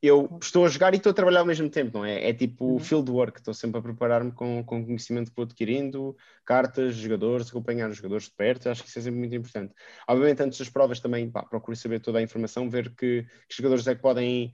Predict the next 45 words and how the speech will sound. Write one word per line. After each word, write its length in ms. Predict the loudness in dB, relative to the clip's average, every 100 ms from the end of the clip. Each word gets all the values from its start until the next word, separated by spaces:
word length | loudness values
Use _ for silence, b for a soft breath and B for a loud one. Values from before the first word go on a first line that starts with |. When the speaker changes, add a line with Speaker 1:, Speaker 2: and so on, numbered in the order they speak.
| b
Speaker 1:
estar 200 | 0 2
no 120 | 4
melhor 240 | 4 4 2
momento, 380 | 0 -2 -4 -4
que 60 |
jogadores 300 | -4 -2 -4
é 60 | -6
que 60 |
podem 240 | -2 -2 -2
vir 180 | -2 -4
a 60 |
criar 260 | -4 -2 -2
surpresas 680 | -4 -12 -6 -4 -4 -6 -8
e, 80 | -8
e 180 | -8 -8
estar 220 | -2 0
muito 240 | 0 -2
atento 300 | -4 -6 -4
a 40 | -6
esse, 360 | -6 -6 -6 -8 B -8
esse 160 | -6
tipo 120 | -4 -6
de 40 |
situação. 500 | -4 -6 -4 -4 -4
Por 200 | -4 -2
vezes 260 | 2 2 2
mesmo 340 | -2 -2 -2
ir 140 | -4
procurar 680 | -2 -2 -2 0 0 0 -4 b b
os 140 | -10 -8
registros, 560 | -8 -4 -4 -4 -10
que 100 | -10
às 60 | -8
vezes 140 | -6
não 100 | -6
são 140 | -6 -6
assim 160 | -6
tão 100 | -8
fáceis 320 | -8 -8 -8 -8
tão, 160 | -10 -12
como, 220 | -10 -8
como 220 | -4 -4 -4
isso 160 | -6
de 60 | -8
procurar, 500 | -8 -4 -2 -2